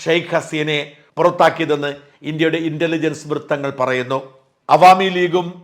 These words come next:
നേതാവ് ഷെയ്ഖ് ഹസീനയും ഇന്ത്യയുമായുള്ള ബന്ധം ചൈനയുടെ ഉറക്കം കെടുത്തിയിരുന്നു. വലിയ നിർമ്മാണ പ്രവർത്തികളോടെ ബംഗ്ലാദേശിൽ കടന്നു കയറാനുള്ള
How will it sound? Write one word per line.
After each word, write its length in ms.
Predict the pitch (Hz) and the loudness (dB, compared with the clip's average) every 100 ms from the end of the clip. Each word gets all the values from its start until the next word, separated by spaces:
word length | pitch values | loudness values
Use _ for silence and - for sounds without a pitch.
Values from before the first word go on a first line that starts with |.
| - | -10
നേതാവ് 480 | 151 165 170 170 113 - - _ - | -2 2 4 4 2 -10 -20 _ -2
ഷെയ്ഖ് 260 | 185 180 175 | 0 2 0
ഹസീനയും 480 | - 175 165 165 165 165 | 0 -2 -2 -4 -8 -10
ഇന്ത്യയുമായുള്ള 720 | 160 170 180 180 170 170 160 160 - 151 | -8 -2 0 2 2 0 0 -4 -2 2
ബന്ധം 380 | 156 156 123 - _ _ _ _ | 2 2 -10 -12 _ _ _ _
ചൈനയുടെ 480 | 156 151 165 160 151 165 | 0 2 2 -2 -4 -4
ഉറക്കം 280 | 147 147 151 | -6 -4 -6
കെടുത്തിയിരുന്നു. 540 | 127 120 131 123 131 135 - _ _ | -6 -8 -8 -6 -6 -6 -12 _ _
വലിയ 220 | 147 175 196 | -6 -2 -2
നിർമ്മാണ 300 | 180 170 185 185 | -2 -2 0 0
പ്രവർത്തികളോടെ 800 | 185 180 175 175 175 170 151 156 - - _ - | -2 -4 -4 -4 -2 0 0 -2 -6 -20 _ -2
ബംഗ്ലാദേശിൽ 640 | 147 165 180 180 175 175 175 - | 0 4 4 4 0 -4 -10 -4
കടന്നു 380 | 156 165 170 185 | 0 0 0 0
കയറാനുള്ള 540 | 180 175 170 170 160 | 4 4 4 2 0